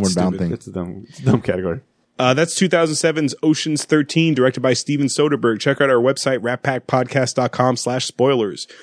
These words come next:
Speaker 1: Follow us on Twitter, Facebook, and Instagram at Spoiler Show.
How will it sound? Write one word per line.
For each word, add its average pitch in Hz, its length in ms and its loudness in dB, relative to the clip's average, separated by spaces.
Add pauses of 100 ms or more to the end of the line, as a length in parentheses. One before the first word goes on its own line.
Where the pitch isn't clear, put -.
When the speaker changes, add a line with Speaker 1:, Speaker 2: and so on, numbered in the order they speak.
(120)
Speaker 1:
Follow 135 160 4
us 135 120 0
on 127 100 -2
Twitter, 139 260 2
Facebook, 135 420 2
and 127 120 -2
Instagram 127 440 -4
at 123 140 -4
Spoiler 131 540 0
Show. 85 400 -4